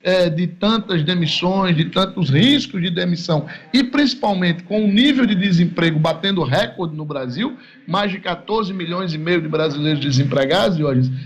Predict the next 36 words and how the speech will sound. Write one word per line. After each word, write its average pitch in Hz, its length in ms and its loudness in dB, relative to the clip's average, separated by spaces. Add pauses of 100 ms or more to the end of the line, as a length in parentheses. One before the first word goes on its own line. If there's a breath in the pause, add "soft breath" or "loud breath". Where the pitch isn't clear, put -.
(140 loud breath)
não 262 400 2
é 214 60 2
uma 226 220 -2
boa. 180 440 0 (280 loud breath)
E 254 80 0
aí 294 180 2
ontem, 247 540 0
finalmente, 233 600 -2
o 254 40 -6
presidente 226 340 -2
Jair 202 140 0
Bolsonaro, 196 540 0
pelo 233 220 2
menos, 220 240 2
bateu 233 360 0
o 226 40 0
martelo 214 360 0
seguinte: 180 280 -4 (360 loud breath)
não 294 500 0
vamos 220 420 0
realmente 208 560 2
mexer 185 840 0
com 208 100 0
o 214 60 4
seguro-desemprego. 190 880 2
Ainda 226 300 0
havia 233 540 2
uma 214 200 -2
resistência 202 960 0
de 202 80 0
algumas 196 320 0
pessoas 190 480 0
dentro 196 260 -4
do, 190 60 -4
do 175 200 -2
Ministério 190 560 2